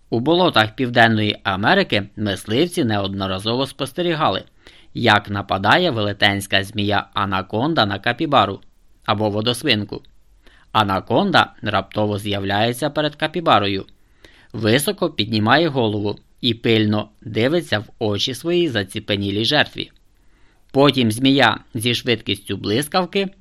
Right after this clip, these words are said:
кидається на капібару і швидко обвиває її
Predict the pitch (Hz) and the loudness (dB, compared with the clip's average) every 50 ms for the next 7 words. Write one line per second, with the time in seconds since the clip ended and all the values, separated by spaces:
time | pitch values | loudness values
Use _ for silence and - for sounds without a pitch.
0 | - _ _ _ - 107 110 127 147 170 185 185 165 - - 101 107 101 - 104 | -20 _ _ _ -4 -2 -2 0 2 2 2 2 0 -2 -2 -2 -2 -2 -2 -4
1 | 98 - - 101 101 - 135 156 175 180 170 - _ _ _ - - 113 104 - | -6 -6 -6 -2 2 4 4 4 4 2 0 -4 _ _ _ -8 -6 -4 -4 -4
2 | - 101 107 104 101 - - 104 104 - - 113 104 113 110 104 110 104 104 107 | -4 -2 -2 -4 -4 -4 -4 -6 -6 -4 -6 -8 -8 -6 -4 -4 -4 -2 0 -2
3 | 101 98 101 101 104 101 101 101 101 101 120 160 190 185 | -2 -2 -2 -4 -4 -4 -4 -4 -2 0 2 0 0 0